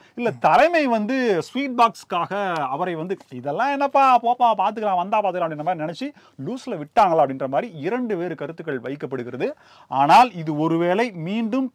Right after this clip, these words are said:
பிணையை எதிர்த்து அவங்க, ம், பெட்டிஷன் போட்டாங்கன்னா கோர்ட்ல வரும்போது பயங்கரமான வாதங்கள் முன்வைக்கப்படும். அவருடைய பிணை அப்படின்றது கேள்விக்குறியாவதற்கான வாய்ப்புகள் மிக அதிகமா இருக்கு அப்படின்றது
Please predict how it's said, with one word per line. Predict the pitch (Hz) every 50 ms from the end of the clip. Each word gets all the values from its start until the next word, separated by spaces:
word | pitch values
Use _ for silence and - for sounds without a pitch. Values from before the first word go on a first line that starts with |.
| _
பிணையை | 185 190 208 240 240 220 185
எதிர்த்து | 175 175 175 214 208 180 - 240 254
அவங்க, | 233 180 170 180 202 196 196 185 170 156 147 131 127 120 117 - -
ம், | 147 135 131
பெட்டிஷன் | 131 - 165 196 202 226 202 156 -
போட்டாங்கன்னா | 165 190 190 - 185 160 139 127 127 135 139 143 147 - _ - - _ _ - -
கோர்ட்ல | 175 196 254 269 269 - 254 226 180
வரும்போது | 156 151 170 190 190 170 160 151 143 139 135 127 - _ _ _ _ _ _ _
பயங்கரமான | - 123 135 156 190 240 262 277 269 254 226 226 240 247 233
வாதங்கள் | 202 180 196 220 226 214 208 185
முன்வைக்கப்படும். | 175 185 185 185 165 165 143 143 175 240 285 277 -
அவருடைய | 143 139 143 165 214 208 214 202 202 180 170 151 - _
பிணை | - 226 254 277 285 294 285 269 - _ _ _ _ _ _ _ _ - 151
அப்படின்றது | 143 156 180 175 165 175 208 202 -
கேள்விக்குறியாவதற்கான | - 190 220 226 226 208 - 196 180 170 165 151 143 151 143
வாய்ப்புகள் | 131 131 - 196 - 226 208 208 170
மிக | 135 135 147 170 190
அதிகமா | 190 190 226 220 247 262 262 233
இருக்கு | 190 202 240 233 226 208
அப்படின்றது | 170 165 151 139 170 240